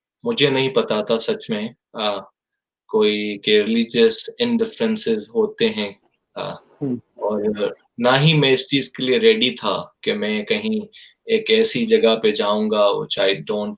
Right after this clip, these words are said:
Speaker 1: think I would belong there, या फिर मैं adjust या fit हो सकूँगा। Uh, of course not because, uh, uh, of other things,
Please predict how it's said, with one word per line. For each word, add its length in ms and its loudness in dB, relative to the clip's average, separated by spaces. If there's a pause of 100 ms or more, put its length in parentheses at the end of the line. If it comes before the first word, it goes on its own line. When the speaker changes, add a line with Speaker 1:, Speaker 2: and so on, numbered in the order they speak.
(140)
Speaker 1:
think 200 2 (600)
I 40 -2
would 220 -2
belong 380 4
there, 380 2 (760)
या 180 4
फिर 220 -2
मैं 120 4
adjust 600 2
या 60 0
fit 300 -4
हो 100 0
सकूँगा। 640 -2 (640)
Uh, 340 0 (800)
of 60 -6
course 520 -2
not 160 2
because, 480 -2
uh, 240 0 (600)
uh, 240 -2 (720)
of 120 0 (180)
other 200 2
things, 300 0